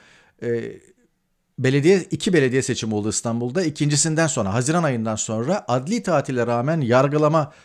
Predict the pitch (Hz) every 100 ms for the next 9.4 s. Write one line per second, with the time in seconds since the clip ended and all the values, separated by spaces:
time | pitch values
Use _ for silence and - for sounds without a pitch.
0 | _ 220 185 151 - 135 135 240 - _
1 | _ _ _ _ _ _ - 147 165 170
2 | 147 170 131 120 110 - 202 180 180 185
3 | 180 175 196 208 160 - 143 147 143 120
4 | 113 175 170 - _ 151 - 113 131 131
5 | 120 120 139 127 - 110 - 104 101 160
6 | - 110 - 117 - _ _ _ _ _
7 | - - - 117 87 - 92 80 80 -
8 | 95 127 247 139 85 - - - - 120
9 | 135 180 143 92